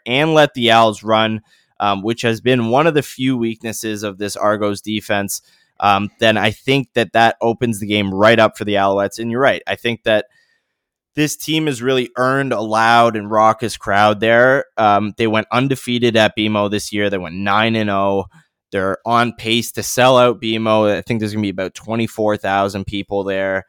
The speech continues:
Uh, and, and you need to get this team into it early and often. I think that the more that Montreal is forced to play kind of above their pay grade, um,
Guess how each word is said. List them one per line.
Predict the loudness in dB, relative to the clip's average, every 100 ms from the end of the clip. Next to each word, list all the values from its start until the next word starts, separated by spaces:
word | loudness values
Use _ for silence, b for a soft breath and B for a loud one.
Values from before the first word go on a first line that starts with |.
| _ _ _ -8
Uh, | -4 -4 -4
and, | -8 -8
and | -2 0 0
you | 0
need | 0 -2 -4
to |
get | -4 -4
this | -2 -6
team | -8 -4 -4 -4
into | -6 -2 0
it | 0 -2
early | -2 0 0 0
and | -4 -2
often. | 2 2 0 -8 -12
I | -14
think | -10 -12 -6
that | -8 _
the | -12
more | -10 -6 -4 -2 -2
that | -2 -4 -4 _ _ _
Montreal | -8 -8 -6 -4 -2 -2
is | -2 -8
forced | _ -8 -8 -8
to | -18
play | _ -6 -6
kind | -4 -6
of | -4
above | -8 0 0 0
their | -4 -4
pay | -6 -6 -6
grade, | -2 0 0 -2 -8 b b b
um, | -2 0 -2